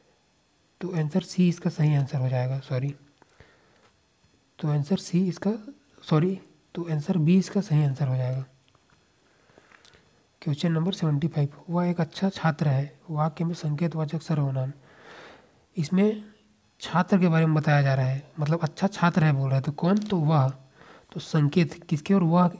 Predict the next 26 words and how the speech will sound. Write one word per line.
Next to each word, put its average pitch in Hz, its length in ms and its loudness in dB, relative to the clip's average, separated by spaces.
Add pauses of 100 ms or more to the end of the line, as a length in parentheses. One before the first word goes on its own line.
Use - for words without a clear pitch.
(200)
वह 175 200 2
की 175 180 2
ओर 180 80 0
संकेत 151 360 -2
किया 151 140 0
जा 131 140 0
रहा 127 80 -2
है, 131 40 -2
तो 147 120 -4
इसका 143 180 -4
answer 139 240 -2
सेवेंटी 147 340 -4
फ़ाइव 170 260 -4
ए 165 60 0
हो 135 120 0
जाएगा। 131 280 -2 (600)
प्रत्यय 170 320 2
दो 175 140 2
शब्दों, 180 420 0 (600)
sorry, 156 320 -2
प्रत्यय 170 360 -2
कितने 175 280 0
शब्दों 170 260 0
से 160 140 -2
बना 143 200 0
है? 135 100 -2